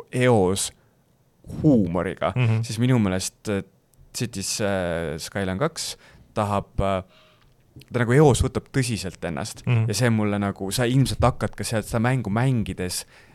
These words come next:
Speaker 1: päriselt mõtlema, et kuidas siis teha see kõige-kõige parem linn. Ja siis kuidas nüüd võtad kogu selle Ta-, Tallinna ülesehituse selle peale, et noh, et võib-olla tõesti äkki peaks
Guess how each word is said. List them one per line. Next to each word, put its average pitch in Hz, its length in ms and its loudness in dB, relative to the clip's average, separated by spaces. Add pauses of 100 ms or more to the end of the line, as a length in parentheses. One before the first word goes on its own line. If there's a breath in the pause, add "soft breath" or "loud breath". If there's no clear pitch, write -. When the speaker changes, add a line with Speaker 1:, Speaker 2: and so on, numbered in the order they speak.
(300 soft breath)
Speaker 1:
päriselt 110 540 -2
mõtlema, 95 460 -2
et - 120 -12
kuidas 107 320 0
siis - 160 -10
teha 104 300 -2
see 92 140 -10
kõige-kõige 101 600 -2 (120)
parem 101 280 0
linn. 110 380 0 (400 loud breath)
Ja 92 80 -6
siis 98 180 -6
kuidas 98 300 -4
nüüd 101 100 -6
võtad 104 300 -6
kogu 101 200 -8
selle 95 440 -2 (320)
Ta-, - 80 -8 (160)
Tallinna 104 560 0
ülesehituse 98 1040 -8
selle 95 260 -6
peale, 90 360 -4
et - 120 -12
noh, 98 80 -6
et 92 140 -10
võib-olla 101 300 0
tõesti 120 360 -6
äkki - 240 -12
peaks - 360 -10